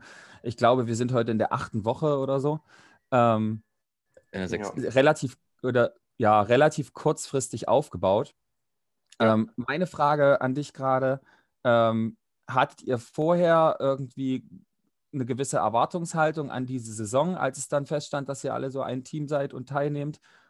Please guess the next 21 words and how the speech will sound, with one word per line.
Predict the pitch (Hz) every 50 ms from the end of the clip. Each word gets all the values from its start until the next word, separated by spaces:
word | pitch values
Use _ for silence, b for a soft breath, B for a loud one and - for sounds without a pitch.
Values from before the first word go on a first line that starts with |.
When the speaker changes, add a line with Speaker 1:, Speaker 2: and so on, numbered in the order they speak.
| b b b _
Speaker 1:
Und, | - 135 127 127 123 123 123 123 117 - -
ähm, | 123 117 117 113 113 113 110 110 113 113 - _ _ _ _ _ _ _ _ _ _ _ _
du | - 127 123
hast | 127 135 - -
ja | 139 123 123
Coach | - - 135 123 120 -
Armstrong | - 98 113 127 165 170 - - 185 175 180 190 208 208 - _ -
als | 131 139 147 151 -
deinen | - 160 156 156 151
Trainer. | - - 170 165 175 180 185 196 b b b b b b b b b _ _
Der | 123 123 117 113 117
wird | 135 123
auch | 107 117 98
als | 104 104 - - 101 101
Bilder | 127 139 160 170 185 175 156
bezeichnet | 156 151 - - 160 156 160 151 175 160 135
und | 120 113 113 113 110 110 110 110 110 - _ -
wurde | 117 117 123 127 127 120
von | 113 - 117 113 110
Esume | 95 113 107 123 127 135 131 113
auch | 117 117 120 - - - -